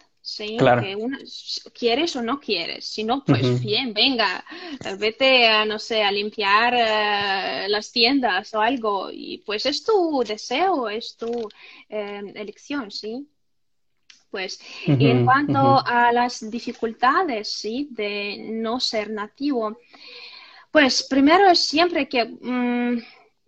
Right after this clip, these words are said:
Speaker 1: ya que tenemos dudas a veces en nuestros conocimientos, y siempre, pues yo desde hace unos meses empecé a dar consultas para el profesorado de español, y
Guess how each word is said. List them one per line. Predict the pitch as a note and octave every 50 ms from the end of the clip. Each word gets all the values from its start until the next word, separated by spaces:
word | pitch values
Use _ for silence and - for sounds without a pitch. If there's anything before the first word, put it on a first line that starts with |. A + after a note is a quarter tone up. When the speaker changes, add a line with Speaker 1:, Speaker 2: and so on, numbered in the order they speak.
| _ _ _
Speaker 1:
ya | - - A#3+ B3 B3+
que | B3 - B3 A#3+ A#3
tenemos | - B3 A#3+ A3+ A#3 B3 B3 C4 A#3+ - -
dudas | G#3 C4+ C#4 B3+ A3+ A#3 A#3+ D#4 F#4 - - - - _ _ _ _
a | A#3 A#3+
veces | A#3 A3+ A#3+ - D4 D4 D#4 D4+ - -
en | - G#3+ G#3 G#3+ G#3
nuestros | G3+ A3 B3 - - B3+ B3+ -
conocimientos, | - A#3+ A#3 A3+ A#3 - A#3 A3+ A3+ G#3 A3+ A3 A#3 A#3+ A#3+ C4+ C4+ C#4 D#4+ F4 - - - - - -
y | - G#3 G#3 A3
siempre, | A3+ - - A#3 A#3 B3 B3 - - -
pues | - - A#3 A3 A3 -
yo | A3 A3 G#3+ A3 A3+ A3+ A3+ G#3 F#3+ - - - -
desde | - - - G#3 G#3 G3 G#3 G#3+ A3 G#3 G#3 G#3
hace | G#3 G#3+ - - - G3+ G3 F#3+ F#3+ F#3 F#3 F3+ - -
unos | - A3 A3 G#3+ A3 A3+ - -
meses | A3 G#3+ A3+ - A#3+ A3+ A3+ -
empecé | G#3+ A3 - G#3+ - - A3 G#3+
a | G#3
dar | G#3 G#3 G#3 -
consultas | - G3+ G#3 G#3+ - - B3 C4+ C4 - A3+ A3 -
para | - - G#3 G3
el | G#3 G#3+
profesorado | - - G#3+ - - G#3+ - - G#3+ G#3+ G#3 G#3 G#3 G#3+ A3+ A#3+
de | A3 G#3 G3+ G3+
español, | G3 G#3 - - A3 G#3+ A3 G#3 A3 B3+ E4 E4+ _ _ - - - - - - - - - _
y | - - A3 A3+ A3+ A3+ A#3 A#3 A3+ G#3 -